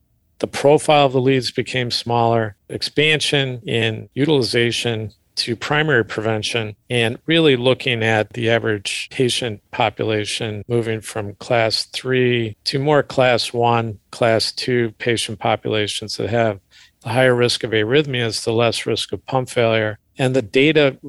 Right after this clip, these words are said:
just blossomed, and the significance compared to standard of care medical therapy was just amazing.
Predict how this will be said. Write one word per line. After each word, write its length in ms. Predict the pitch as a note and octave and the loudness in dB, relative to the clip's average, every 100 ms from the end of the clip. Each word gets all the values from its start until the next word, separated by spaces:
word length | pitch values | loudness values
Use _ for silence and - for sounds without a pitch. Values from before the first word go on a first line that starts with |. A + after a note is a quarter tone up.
| - | -10
just 340 | - B2 - | -4 -4 -2
blossomed, 680 | - G#2+ A#2+ C3 - A#2+ A2+ | 0 2 4 2 -2 -4 -4
and 220 | A2 A2 | -4 -4
the 180 | G#2+ G#2+ | -4 -4
significance 1200 | - - A2 C#3 D3 C#3+ B2 A2 G#2+ - - - _ | -4 -4 0 -2 0 -4 -2 -2 -6 -10 -10 -10 _
compared 500 | - A2+ - A#2+ G#2+ | -12 -6 0 0 0
to 300 | - A#2 G#2+ | -4 -4 -4
standard 420 | G2+ - A#2+ A2+ | -4 -4 -2 -2
of 140 | G#2+ G2 | -6 -4
care 200 | B2+ A2+ | -2 0
medical 420 | A2 A#2 - A2+ | 0 -2 -2 -8
therapy 400 | - A2 G2+ A#2 | -4 -4 -4 -6
was 160 | A2 G2+ | -8 -6
just 280 | - G2+ | -4 -6
amazing. 400 | A2+ G#2+ G#2+ G2+ | -4 -2 -2 -4